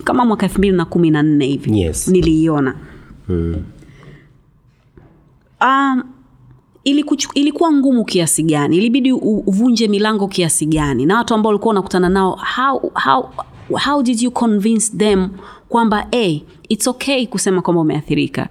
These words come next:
Speaker 2: Mhm.
Speaker 1: It's okay ku-, ku-, kuomba msaada. It's okay ku-, ku-, kufanya hivi na hivi na hivi ili ukae sawa."
Speaker 2: Mhm.
Speaker 1: Kulikuwa kuna ugumu gani kwako? Vikwazo vilikuwa viko sehemu gani? Kwa watu, kwenye system, au ku-, wa-, wapi?
Speaker 2: Okay.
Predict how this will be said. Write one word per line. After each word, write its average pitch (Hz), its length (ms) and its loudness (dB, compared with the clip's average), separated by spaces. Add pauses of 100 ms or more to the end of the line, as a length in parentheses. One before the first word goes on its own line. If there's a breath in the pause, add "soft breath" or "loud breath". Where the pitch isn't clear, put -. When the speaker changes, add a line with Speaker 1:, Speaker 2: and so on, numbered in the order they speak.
Speaker 2:
Mhm. 113 160 -10
Speaker 1:
It's 220 200 -2
okay 254 400 -2
ku-, 208 420 0
ku-, 180 140 -4
kuomba 190 380 0
msaada. 147 560 -2 (280 loud breath)
It's - 220 -4
okay 247 400 -2
ku-, 208 440 0
ku-, 185 280 2
kufanya 196 420 0
hivi 202 280 0
na 180 100 0
hivi 185 200 0
na 180 100 0
hivi 175 280 0
ili 175 120 2
ukae 156 300 0
sawa." - 380 -2 (240 loud breath)
Speaker 2:
Mhm. 92 220 -8 (120)
Speaker 1:
Kulikuwa 277 300 -2
kuna 220 220 0
ugumu 185 340 2
gani 175 300 0
kwako? 139 320 -2
Vikwazo 233 480 0
vilikuwa 196 360 0
viko 196 220 0
sehemu 165 340 2
gani? 147 280 0
Kwa 156 200 0
watu, 262 500 2
kwenye - 260 -4
system, 269 640 -2 (320 loud breath)
au 202 220 2
ku-, - 180 -4 (300)
wa-, 202 280 2
wapi? 202 440 -2 (640)
Speaker 2:
Okay. 104 220 -6